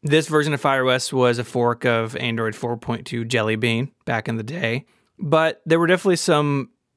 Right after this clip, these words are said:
some issues with this. They had to redo the U I, which they had done for the tablets, and they had to squeeze that down onto the phone. And we're gonna talk about some of the weirdness that, that came out of that. Yeah, I don't know. Like,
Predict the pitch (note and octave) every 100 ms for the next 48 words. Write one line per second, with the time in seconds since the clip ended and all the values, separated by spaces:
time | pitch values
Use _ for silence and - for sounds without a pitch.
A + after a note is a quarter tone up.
0 | _ - - D3 C#3+ E3 F3+ - C3 B2
1 | A#2+ A#2 A2 - - B2+ D3 - - A#2
2 | C3+ - - - - C3 B2+ B2+ B2 B2+
3 | A#2 B2+ C3 C3 C3+ C3+ B2 A#2+ C3+ C3
4 | A2+ A2+ D#3+ C#3 - D3 D#3 C#3 C3+ C3+
5 | C3 _ _ _ _ _ _ - D3 A#2
6 | G#2+ - A#3+ F3 B2 B2+ C#3+ B2+ B2+ A#2+
7 | - - C#3 D#3+ D3+ C3+ C3 A#2+ B2 B2
8 | A#2+ B2 C3+ B2+ A2+ A2+ D3+ - - -
9 | - - D3 C#3 C#3 D3+ D3+ C3+ B2 C#3
10 | B2 A#2+ A2+ B2+ C3 A#2+ A#2+ - - -
11 | A2+ - B2+ A2 - D3 A3 C3 A#2 B2+
12 | B2 A#2 D3+ - - - - _ F#3+ A3+
13 | B3+ B3 A#3+ G3+ D3+ D3+ C#3+